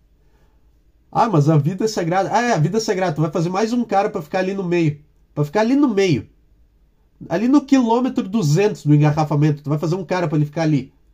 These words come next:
É isso que tu vai fazer. Ficar ouvindo som de buzina e som de, de carro e moto passando do lado dele. É pra isso que serve. Essa que é a santidade da vida.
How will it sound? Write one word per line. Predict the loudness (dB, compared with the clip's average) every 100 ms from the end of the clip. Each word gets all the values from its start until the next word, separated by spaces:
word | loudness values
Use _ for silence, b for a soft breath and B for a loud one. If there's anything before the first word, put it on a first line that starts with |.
| _ _ _ _ -6
É | -2
isso | -2
que | -2
tu | -4
vai | -2
fazer. | 0 0 -2 -6 _ _ _ _ _ _
Ficar | 0 2
ouvindo | 4 2 -2
som | -4 0 0
de | 0
buzina | -2 0 2 2 2 2
e | 0
som | 0 -2 -2
de, | -2 -2
de | -2
carro | 0 0 0 2 2
e |
moto | 4 4 0 -6 _ _ _ _ _ _ _ _
passando | -4 -2 -2 -2
do | 2
lado | 0 2
dele. | -2 -4 b b b _ _
É | -12 -6
pra | -4 0 2
isso | 2
que | -2
serve. | -2 -2 -2 -6 -16 _ _ _ _ _ _ _ _ _
Essa | -2 -2 -2
que | 0
é | 0
a | 2
santidade | -2 -2 0 0 2
da | 0
vida. | 2 2 0